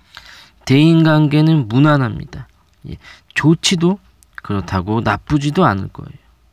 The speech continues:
자, 비즈니스도 역시, 예, 여러분 그냥 꾸준히 성실하게 하시던 일 하시면 되세요. 좋지도 나쁘-,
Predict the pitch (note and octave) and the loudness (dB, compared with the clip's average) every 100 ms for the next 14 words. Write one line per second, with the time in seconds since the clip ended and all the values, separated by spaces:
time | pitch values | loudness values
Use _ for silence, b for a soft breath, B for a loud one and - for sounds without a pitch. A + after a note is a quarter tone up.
0 | _ _ _ _ _ _ _ _ b b | _ _ _ _ _ _ _ _ b b
1 | b b b b b b b b b b | b b b b b b b b b b
2 | b _ - C3 - - E3 F#3 G3+ F#3+ | b _ -8 -6 -4 0 0 0 0 -2
3 | F#3 F#3 D#3+ D#3+ F#3 G#3 F#3 - - A#2 | -2 -2 2 2 2 -2 -8 -14 -6 -2
4 | C3 - - C#3 A#2+ - - A2+ A2 G2+ | -2 -2 -4 -4 -6 -10 -6 -4 -4 -6
5 | G2 A#2 C#3 C#3+ D#3 A#2+ B2+ C3 - F#3+ | -2 0 2 2 0 -2 -4 -6 -6 -6
6 | F#3+ G3+ G3 F#3+ F3 E3+ E3+ - _ _ | -4 -2 0 0 0 -2 -4 -10 _ _
7 | - F#3+ G3 G3 F#3+ F3 D3 C3+ C3+ B | -8 -4 -2 -2 0 0 0 -2 -6 B
8 | B B B B B - - F#3 G3+ F3+ | B B B B B -8 -4 -2 -2 0
9 | F3 D3+ C#3+ C3+ - F3 G#3 F#3+ D#3+ C3+ | 0 0 -2 -4 -4 -4 -2 -2 -2 -4
10 | A2+ G#2+ A2+ A#2 _ _ _ _ b b | -8 -6 -8 -10 _ _ _ _ b b
11 | b b b b b b b _ - A#2+ | b b b b b b b _ -4 -2
12 | C#3+ - C#3+ C3 C#3 E3+ - _ _ _ | 0 -2 -2 -2 -4 -6 -12 _ _ _
13 | F#2+ F#2+ F#2+ - B2+ - | -6 -4 -4 -4 -6 -6